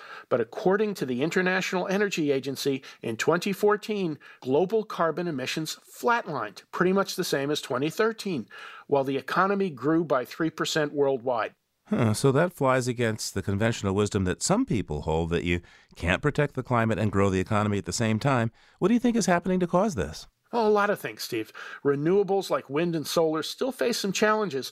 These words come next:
Speaker 1: but the long-time predictions for a breakthrough seem finally to be arriving. And energy efficiency is scoring big, quiet victories in both industrialized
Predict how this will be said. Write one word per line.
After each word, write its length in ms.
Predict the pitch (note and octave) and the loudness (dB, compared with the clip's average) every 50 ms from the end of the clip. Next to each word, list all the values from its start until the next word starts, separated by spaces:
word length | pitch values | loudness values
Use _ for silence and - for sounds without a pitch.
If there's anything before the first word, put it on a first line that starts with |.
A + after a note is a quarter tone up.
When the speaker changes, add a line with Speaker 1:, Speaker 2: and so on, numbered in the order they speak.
| - - - _ | -14 -18 -4 _
Speaker 1:
but 120 | - C3 | -4 0
the 100 | - C3+ | 0 0
long-time 600 | A#2+ A#2+ A#2+ C#3+ E3 G3 A3 G#3+ - A3+ G3+ G3 F#3+ | -2 2 2 2 2 2 0 0 -2 -2 -2 0 -2
predictions 480 | - F#3+ D3+ F3 - - - D#3 C#3 | -4 -2 -2 -2 -4 -4 -4 -4 -4
for 160 | - - D3 | 0 0 0
a 40 | B2 | 0
breakthrough 600 | A2+ A2+ - E3 G3 A3 - - - E3 C#3+ B2 | 0 0 0 2 2 2 -2 -4 -4 -2 -2 -2
seem 340 | - - - - E3+ D#3 C3+ | -2 -6 -4 -2 -2 -2 -2
finally 560 | - _ - - C#3 D#3+ F3 F#3 F#3 F#3+ G3 | -6 _ -4 0 0 2 2 2 2 0 0
to 160 | G3 - C#3 | -2 -4 -8
be 260 | A2+ A2 _ D3+ E3+ E3+ | -8 -4 _ 0 2 2
arriving. 540 | E3 D3+ C#3+ C3+ C3 C#3+ D3 B2 B2 G#2 _ _ - - - - - - | 4 4 4 4 2 0 -2 -4 -6 -16 _ _ -20 -20 -20 -20 -10 -4
And 140 | - C3 C3+ | -2 -2 0
energy 360 | - G3 G3+ G#3+ G#3+ E3+ F3 | 2 2 2 2 2 2 0
efficiency 600 | D3+ D3 - - C4+ B3+ - A3 F3+ - C#3+ C3+ | -2 -2 -2 -2 -4 -2 0 -2 0 0 0 0
is 100 | B2+ A#2+ | 0 0
scoring 400 | - - - D3 C#3+ C#3 C#3 B2+ _ | -2 2 2 2 2 2 -2 -6 _
big, 320 | - D#3 E3 E3 D#3+ D#3+ | 0 0 0 -2 -6 -16
quiet 460 | - - - C3+ C#3 D#3 E3 E3+ - | -8 0 2 2 4 4 2 0 -2
victories 480 | - D#3+ D#3+ - - D#3+ D#3+ E3 D#3+ - | -4 -4 -4 -2 -2 0 0 0 0 -2
in 120 | D#3+ C#3 | -4 -2
both 280 | A#2 D3 D3+ F3+ F#3 - | 0 2 2 2 0 -2
industrialized 800 | G3+ F#3 E3+ F3+ E3+ - - - F3+ F3 E3+ F3 F3 F3+ E3+ - | -4 -2 0 0 -2 -2 -4 -4 -2 0 2 2 0 0 -2 -8